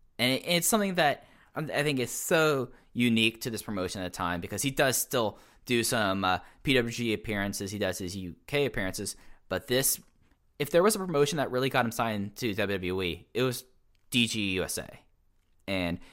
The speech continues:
it was remarkable there. Other funny note, uh, Jimmy Suzuki, who now runs the, the, uh, uh,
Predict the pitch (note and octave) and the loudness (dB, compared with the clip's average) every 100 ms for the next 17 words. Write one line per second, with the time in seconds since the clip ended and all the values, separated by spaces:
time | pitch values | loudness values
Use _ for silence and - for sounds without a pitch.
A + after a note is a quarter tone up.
0 | - - G#2 A2 A#2+ C3+ A#2 A#2+ A#2+ - | -12 -4 -2 2 2 2 2 2 0 -2
1 | - - - - B2 B2+ D#3 C#3 B2 B2 | -16 -20 -12 2 6 6 6 6 6 6
2 | B2 - A2+ G#2 G2+ C#3+ C#3+ B2 A#2 A#2+ | 4 2 2 2 2 2 0 0 0 0
3 | D3+ C3 B2+ A2 A#2 A2+ A2 G#2+ G#2 F#2+ | 0 0 2 4 4 2 0 -2 -2 -4
4 | - - - _ _ - G#2 G2 F#2 - | -10 -20 -20 _ _ -2 0 2 0 -2
5 | F2 D2 G#2 G#2 | -6 0 0 0